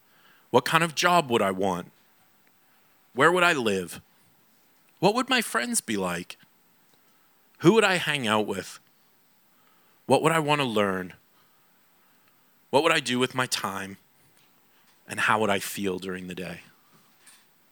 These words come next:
Almost feels, like, too dangerous an exercise, doesn't it? But he takes and flips it. So he s-, she says, you know, "Go through and get your practical answers to those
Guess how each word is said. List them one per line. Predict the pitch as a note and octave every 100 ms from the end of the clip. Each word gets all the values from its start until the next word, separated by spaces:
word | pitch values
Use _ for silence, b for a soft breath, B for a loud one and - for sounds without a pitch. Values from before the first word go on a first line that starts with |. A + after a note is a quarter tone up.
| _ _ _ _ _ _ _ _ _ _ _ _ _ _ _ _ -
Almost | G#2+ G#2
feels, | - G#2+
like, | G#2 G#2
too | - F#2+
dangerous | F#2 F#2+ F2+ - -
an | F#2+
exercise, | G2+ - F#2 F2 F2 F2
doesn't | G#2+ G2 F#2+
it? | F2+ -
But | G#2+
he |
takes | - D#3 -
and | B2+
flips | B2+ A2 -
it. | F2 E2 _ b b b -
So | -
he | A#2 B2+
s-, | - A2
she | - G#2+
says, | - G2+ G2
you | G#2+
know, | A#2
"Go | C3
through | - A#2+
and | G#2
get | A2+
your | -
practical | A#2+ G#2 A2+ F#2+
answers | F#2+ F#2+ F#2+ F2
to | - F#2
those | G2+ F#2+